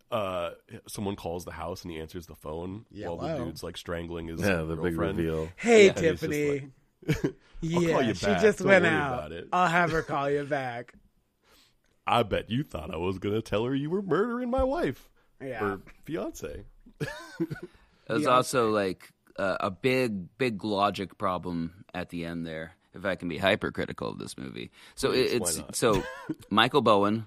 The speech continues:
Speaker 4: calls home as his wife's just been murdered, and the other serial killer, whose name I don't remember, Dio?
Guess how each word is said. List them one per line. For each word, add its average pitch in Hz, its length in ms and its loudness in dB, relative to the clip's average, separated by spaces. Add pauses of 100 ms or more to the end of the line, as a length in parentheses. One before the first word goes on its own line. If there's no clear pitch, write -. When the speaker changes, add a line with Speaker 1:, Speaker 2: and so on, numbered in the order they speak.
(280)
Speaker 4:
calls 104 300 2
home 90 360 2
as 87 200 -6
his 90 140 -4
wife's 92 360 0 (500)
just - 220 0
been 98 160 2
murdered, 85 420 0 (240)
and 92 100 0
the 98 80 6
other 98 180 4
serial 85 280 0
killer, 82 200 -2
whose 87 160 -6
name 82 120 -2
I 78 80 -4
don't 98 280 0
remember, 76 340 -6
Dio? 131 420 -6